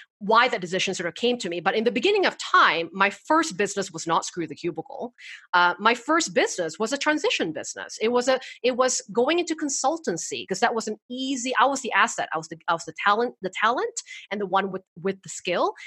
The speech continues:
And I had already, as I said, built social equity and a network, a professional network that, that trusts me. I don't have to explain my gifts again,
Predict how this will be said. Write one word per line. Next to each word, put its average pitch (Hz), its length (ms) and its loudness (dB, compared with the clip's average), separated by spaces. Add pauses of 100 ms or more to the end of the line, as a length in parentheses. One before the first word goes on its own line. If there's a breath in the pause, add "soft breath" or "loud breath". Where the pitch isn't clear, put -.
(120)
And 285 120 6
I 330 60 6
had 302 320 2
already, 226 340 2
as 190 120 -2
I 185 40 -2
said, 180 460 0
built 214 340 0
social 196 400 -2
equity 180 480 -2
and 170 100 -2
a 165 60 -2
network, 175 680 0 (300 loud breath)
a 202 40 -4
professional 269 500 0
network 170 460 -4
that, 180 120 2 (240 loud breath)
that - 140 -2
trusts - 340 -2
me. 339 100 2
I - 40 2
don't 196 100 0
have 190 80 -4
to 170 60 -6
explain 175 520 -4
my 151 120 -4
gifts 160 320 -6
again, 233 300 0